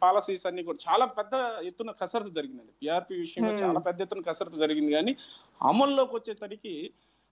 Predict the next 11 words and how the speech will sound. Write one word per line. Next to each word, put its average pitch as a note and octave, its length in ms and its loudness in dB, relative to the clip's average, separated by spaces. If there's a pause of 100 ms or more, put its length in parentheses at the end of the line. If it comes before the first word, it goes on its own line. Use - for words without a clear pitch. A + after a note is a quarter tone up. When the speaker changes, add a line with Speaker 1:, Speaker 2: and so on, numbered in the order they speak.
(260)
Speaker 1:
ఆ, C#3 60 0
విఫలమైందండి. C#3+ 1000 -4
So - 180 -2
అట్లా F3+ 280 4
అట్లా F3 220 0
అయింది. F3 260 0
తర్వాత A3 400 4
నేను G3+ 340 -4
రాజశేఖర్, F#3+ 480 0
నేను, F3 240 -2
ఆ, D#3+ 160 -2